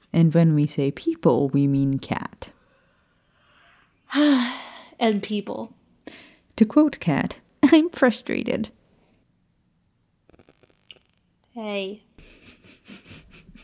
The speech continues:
Speaker 2: <laughs> Nobody cares.
Speaker 1: Uh, that was a running theme in season one and two, and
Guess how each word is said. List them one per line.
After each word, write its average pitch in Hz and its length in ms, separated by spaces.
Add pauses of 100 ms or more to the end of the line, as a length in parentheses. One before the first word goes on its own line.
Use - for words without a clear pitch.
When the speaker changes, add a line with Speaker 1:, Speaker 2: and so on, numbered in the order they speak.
(1000)
Speaker 2:
<laughs> 381 100 (580)
Nobody 220 420
cares. 190 680 (400)
Speaker 1:
Uh, 190 280
that 220 140
was 277 140
a 208 60
running 165 420
theme 139 380
in 131 140
season 139 460
one 131 180
and 127 180
two, 90 540
and - 320